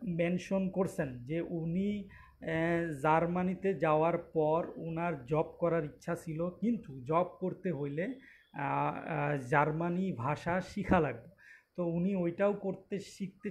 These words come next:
চাইছিলেন, but accidentally সে প্রেগন্যান্ট হয়ে গেছেন। এখন এক বলদ, মানে, আপনি একজনের সমর্থন করবেন, করবেন, তাই বলে এত দূর যে তার ব্যাক সাইডও চাইটা দিবেন? <laughs> আমি বুঝলাম না।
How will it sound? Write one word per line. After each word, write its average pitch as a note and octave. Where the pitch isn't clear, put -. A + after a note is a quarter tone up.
চাইছিলেন, F#3+
but C#4
accidentally A3
সে F#3
প্রেগন্যান্ট F3
হয়ে C#3
গেছেন। -
এখন G#3
এক F3+
বলদ, E3+
মানে, A3+
আপনি G3
একজনের F3
সমর্থন E3+
করবেন, F3+
করবেন, C3+
তাই G3
বলে A#3+
এত G#3
দূর A#3+
যে G#3
তার G#3+
ব্যাক G3+
সাইডও B3
চাইটা B3+
দিবেন? D#3
<laughs> -
আমি B3
বুঝলাম G#3
না। D#3